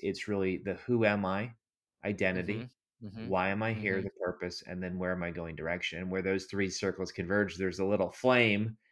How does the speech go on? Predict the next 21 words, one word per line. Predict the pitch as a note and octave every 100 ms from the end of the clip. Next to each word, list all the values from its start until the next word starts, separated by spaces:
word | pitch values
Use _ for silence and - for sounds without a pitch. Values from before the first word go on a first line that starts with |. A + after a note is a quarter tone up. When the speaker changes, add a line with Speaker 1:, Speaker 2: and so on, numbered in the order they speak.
| _ _ -
Speaker 1:
and | F#2+
that's | F#2+ F#2
the | F2
soul | - F#2 F2
on | D2+ D2+
fire. | - D#2+ D2 B1+ G1+ -
And | F2 -
so | G2+ F2+ - - - _
that | A2 G#2
really | A2+ A#2 G#2
was | F#2 G2+ G#2 G2+ -
the | F2+
framework | - G#2 G#2+ A2 G#2+ E2+ - -
that, | C#2+ A#1 - _ _ _ _ _
you | F#2
know, | A#1+ F2
was | G2+ G2+ -
my | F#2
first | - G#2 D#2 - -
three | D2 -
books. | B1 - - - -